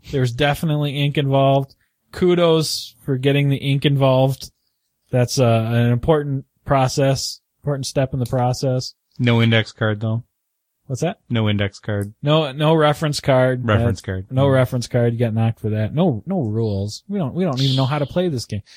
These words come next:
Speaker 1: This is the worst game ever.
Speaker 2: Coming
Speaker 1: Ah.
Speaker 2: soon to Kickstarter.
Speaker 1: Coming soon to Kickstarter.
Speaker 2: <laughs>
Speaker 1: Making thousands. I think we'll bring it with us to Gen Con.
Speaker 2: Oh, well,
Speaker 1: It'll
Speaker 2: I
Speaker 1: be a
Speaker 2: think we
Speaker 1: fun,
Speaker 2: have to.
Speaker 1: there will probably be multiple copies at Gen Con at this <laughs> point.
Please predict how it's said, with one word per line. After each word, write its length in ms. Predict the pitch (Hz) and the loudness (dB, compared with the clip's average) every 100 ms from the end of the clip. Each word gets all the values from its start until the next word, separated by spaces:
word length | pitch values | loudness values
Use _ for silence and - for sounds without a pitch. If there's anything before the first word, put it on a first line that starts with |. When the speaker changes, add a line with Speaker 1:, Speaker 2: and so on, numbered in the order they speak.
| - _ | -20 _
Speaker 1:
This 180 | 190 233 | -2 -2
is 200 | 170 131 | -2 -2
the 80 | 120 | -2
worst 440 | 117 165 180 - | 0 0 0 -4
game 280 | 143 143 139 - | -2 -2 -2 -8
ever. 340 | 117 104 92 _ _ _ _ _ - | -10 -8 -10 _ _ _ _ _ -6
Speaker 2:
Coming 280 | 190 127 127 | 0 2 2
Speaker 1:
Ah. 40 | |
Speaker 2:
soon 240 | 135 127 | 2 2
to 60 | 131 | 2
Kickstarter. 560 | - 117 - 85 71 - - _ _ - | 0 -2 -4 -10 -12 -20 -20 _ _ -6
Speaker 1:
Coming 220 | 107 151 | -2 0
soon 260 | 123 143 170 | 0 0 0
to 40 | 127 | -2
Kickstarter. 960 | 156 127 117 185 185 175 - - 151 - _ | -2 -2 -2 -2 -2 -4 -4 -2 -4 -6 _
Speaker 2:
<laughs> 140 | - | -4
Speaker 1:
Making 580 | 120 139 156 190 202 202 _ _ | -2 0 0 0 0 -2 _ _
thousands. 960 | - 120 117 117 113 98 110 107 - - _ _ | -4 -2 -2 -2 -4 -4 -6 -6 -8 -10 _ _
I 140 | 185 202 | -2 0
think 160 | 220 | 0
we'll 120 | 214 190 | 0 0
bring 200 | 196 185 | 2 2
it 60 | 160 | 2
with 160 | 165 | 2
us 200 | 156 147 | 0 -2
to 80 | 131 | -4
Gen 300 | 123 123 123 | 0 0 0
Con. 360 | 120 113 113 - _ - | 0 0 -2 -6 _ -4
Speaker 2:
Oh, 280 | 185 127 95 | 0 0 0
well, 60 | |
Speaker 1:
It'll 100 | 170 | -2
Speaker 2:
I 40 | 139 | 0
Speaker 1:
be 120 | 123 | 0
a 80 | 98 | 0
Speaker 2:
think 20 | |
we 40 | |
Speaker 1:
fun, 180 | 123 135 | 0 0
Speaker 2:
have 100 | 151 | 0
to. 40 | 165 | 0
Speaker 1:
there 180 | 196 208 | 0 0
will 140 | 202 | -2
probably 340 | 226 233 208 | 0 0 2
be 140 | 170 160 | 0 0
multiple 560 | 135 139 151 160 165 | 0 -2 0 -2 -2
copies 480 | - 165 160 160 151 | -2 -2 0 0 0
at 100 | 165 | 0
Gen 280 | 151 170 156 | 0 0 0
Con 340 | - 185 175 | 0 0 0
at 140 | 160 170 | 0 0
this 280 | 165 - - | -2 -4 -10
<laughs> 0 | |
point. 480 | - 175 - 214 | -6 -4 -4 -8